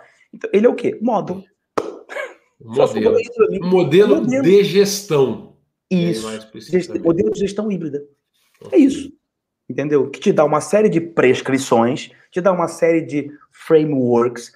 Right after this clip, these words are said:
Speaker 1: te dá uma série de eventos, uma série de, de apoios, ferramentas, sério, uma série de técnicas pra você fazer. Tem técnicas lá dentro, práticas.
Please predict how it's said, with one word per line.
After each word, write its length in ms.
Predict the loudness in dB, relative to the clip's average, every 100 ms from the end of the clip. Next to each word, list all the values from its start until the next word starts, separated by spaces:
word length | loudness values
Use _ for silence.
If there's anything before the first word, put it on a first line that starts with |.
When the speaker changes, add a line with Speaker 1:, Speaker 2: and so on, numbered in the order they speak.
| -10
Speaker 1:
te 100 | -2
dá 100 | 0
uma 160 | 0
série 260 | 0 0 0
de 140 | -4
eventos, 500 | -4 -2 -2 -2 -6
uma 160 | -6 -6
série 380 | -4 -2 -2 -2
de, 160 | -6
de 220 | -6 0
apoios, 520 | 0 2 2 4 2 -2
ferramentas, 920 | -4 -4 -4 -2 -2 -2 -4 -6 -8 _ _ _
sério, 240 | 0 2 2
uma 80 | 2
série 180 | 2
de 200 | 2 0
técnicas 480 | 2 2 2 -4 -4
pra 100 | -2
você 180 | -2 -2
fazer. 280 | 0 0 -2
Tem 140 | -4
técnicas 580 | 0 2 0 -4 -6 -2
lá 100 | -2
dentro, 380 | -2 -6 -8 _ _ _ _ _
práticas. 640 | -2 -2 -2 -6 -6 -6